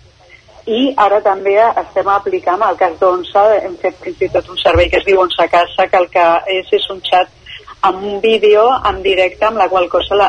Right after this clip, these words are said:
pots entrar a la casa pròpia del client, entre cometes, i tenir una atenció personalitzada, no? Que és una forma de,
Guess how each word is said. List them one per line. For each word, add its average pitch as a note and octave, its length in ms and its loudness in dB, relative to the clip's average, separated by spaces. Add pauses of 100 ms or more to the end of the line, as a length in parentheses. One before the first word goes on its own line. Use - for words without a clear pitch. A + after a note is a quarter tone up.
pots - 260 -2
entrar F3+ 480 0
a F3 140 -2
la E3+ 100 -4
casa F3 320 -4
pròpia F3+ 300 2
del E3+ 140 4
client, F3+ 340 -4
entre F#3 180 0
cometes, F3 540 0 (400)
i - 100 0
tenir A3 240 2
una A#3+ 160 0
atenció F#3 400 -4
personalitzada, E3+ 880 -2
no? F3+ 160 -2
Que A3+ 80 2
és G3+ 100 0
una F#3 140 0
forma F#3 340 0
de, F3+ 120 2